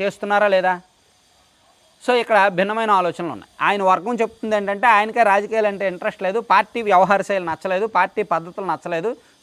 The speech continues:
so రాజకీయాలే నచ్చలేదు, ఆయన పార్టీ మారే టైప్ కాదు,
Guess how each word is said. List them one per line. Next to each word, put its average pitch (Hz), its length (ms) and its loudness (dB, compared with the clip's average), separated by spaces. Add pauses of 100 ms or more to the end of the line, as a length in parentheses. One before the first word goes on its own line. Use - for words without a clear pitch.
so 240 100 4
రాజకీయాలే 226 600 2
నచ్చలేదు, 190 440 -4
ఆయన 190 200 0
పార్టీ 170 380 -2
మారే 185 300 0
టైప్ 180 320 -4
కాదు, 165 300 0